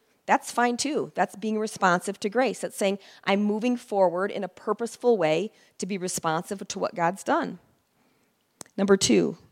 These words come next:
God's transforming love and power are inseparable from one another and allows us and others to love him at a standard higher than the law. This is, this is what I love. God's always about your identity, and he's always about your fulfillment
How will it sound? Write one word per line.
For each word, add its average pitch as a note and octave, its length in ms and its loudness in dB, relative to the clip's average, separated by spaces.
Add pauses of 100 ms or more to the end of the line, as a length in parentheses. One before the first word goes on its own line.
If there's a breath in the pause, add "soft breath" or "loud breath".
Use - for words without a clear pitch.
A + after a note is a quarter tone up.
(160)
God's A#3 340 8
transforming A#3+ 600 2
love G#3 240 4
and F#3+ 140 -4
power F#3+ 320 6
are D#3 180 6
inseparable G3 880 6
from F3+ 200 -2
one F3 120 0
another D#3+ 460 -2 (600)
and G3 120 0
allows G3 520 8
us A#3 160 8
and A3+ 100 0
others F#3 300 6
to - 120 -2
love F3+ 320 2
him F#3+ 220 -2
at E3 120 -2
a E3+ 60 -4
standard F3+ 540 -2
higher E3+ 580 -2 (140)
than D3+ 200 -8
the D3 80 -8
law. A#1+ 340 -10 (1080 soft breath)
This B3 200 0
is, A#3+ 260 0 (320)
this A3 160 4
is G#3 60 -6
what G3+ 100 4
I F#3 40 8
love. F3+ 260 4 (240)
God's A3 360 6 (120)
always A3 480 6
about G3 320 0
your E3+ 160 -6
identity, D#3 580 -8 (460)
and F3 80 -6
he's D#3+ 160 -8
always F3 260 -8
about D#3 220 -10
your - 120 -14
fulfillment - 680 -14